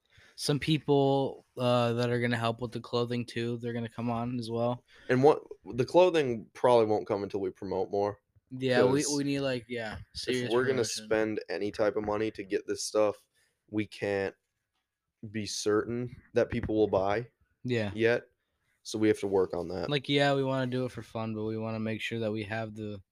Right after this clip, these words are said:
Speaker 1: people to support it, that we can, that to help us expand it more. So
Speaker 2: Last night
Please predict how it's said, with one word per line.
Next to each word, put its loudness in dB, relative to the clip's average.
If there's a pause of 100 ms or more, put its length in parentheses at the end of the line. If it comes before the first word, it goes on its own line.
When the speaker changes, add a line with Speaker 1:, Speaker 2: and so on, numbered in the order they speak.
(280)
Speaker 1:
people -10
to -10
support -10
it, -12 (1040)
that -4
we -4
can, -4 (140)
that -8
to 0
help 0
us -4
expand -4
it -10
more. -6 (960)
So -12 (240)
Speaker 2:
Last 0
night 0